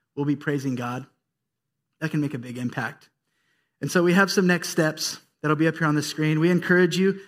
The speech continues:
to take these next steps. If your connection card, you wanna re-, let us know you're taking one of these next steps, we'll be praying for you. We aren't gonna follow up and be like, "Hey, are you doing that?"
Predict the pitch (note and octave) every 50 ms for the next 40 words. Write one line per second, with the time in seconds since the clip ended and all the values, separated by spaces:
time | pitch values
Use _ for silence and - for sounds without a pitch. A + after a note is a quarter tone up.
0 | _ _ - E3+ D#3 - F3+ F3 E3+ - F#3 F3 D3+ E3 F3+ E3+ E3 - - E3+
1 | E3 E3 D#3+ - - - _ _ _ _ _ _ - D3+ C#3+ D3 - D#3+ D#3 D3+
2 | - E3+ D#3 D3 - D#3+ D3+ D3 D3 D3+ D3 C#3 C3 C3+ C#3 D3 D3+ D3 D#3 D3+
3 | D3+ C#3+ - - D3+ D3+ D3 C#3+ C#3+ D3 - D#3 D3+ D#3 D#3+ D#3 D#3 D#3 D#3 D3+
4 | D3+ D3 D3 D3+ D3 C#3 - - D3 C#3+ C#3+ - D#3 D3+ C#3+ C3 A2+ - - D3
5 | D3+ D#3 D#3+ D#3 - D#3 D#3 D#3+ D#3+ E3+ E3+ - _ _ _ _ - D3 D3 D3
6 | C#3 C#3 C3 B2 - - D3 C#3 C3+ C3+ C3+ C3+ C3+ - C3 B2 B2 B2+ B2 A#2+
7 | - D#3 D3+ D3 C3 C3+ C#3 C#3 D#3+ E3+ E3 E3+ E3+ E3+ D#3+ -